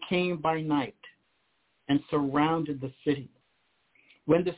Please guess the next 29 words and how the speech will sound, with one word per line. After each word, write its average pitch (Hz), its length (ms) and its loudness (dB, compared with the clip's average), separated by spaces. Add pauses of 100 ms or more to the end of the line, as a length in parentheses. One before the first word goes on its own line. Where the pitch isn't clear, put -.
(120)
servant 202 340 -4
of 170 120 -4
the 156 100 -4
man 160 280 -8
of 143 140 -14
God 156 340 -6
got 143 200 -6
up 156 180 -8 (100)
and 135 160 -4
went 143 140 0
out 139 280 -4
early 151 260 2
the 139 120 -4
next 139 340 -2
morning, 160 480 4 (1200)
an 165 180 6
army 175 500 2
with 131 180 -8
horses 180 640 -8
and 127 160 -2 (120)
chariots 180 480 2 (300)
had 156 240 2 (100)
surrounded 156 640 4
the 139 120 0 (120)
city. 190 320 0 (920)
'Oh, 240 460 6
my 233 240 -4
lord, 226 580 -6
what 214 160 -10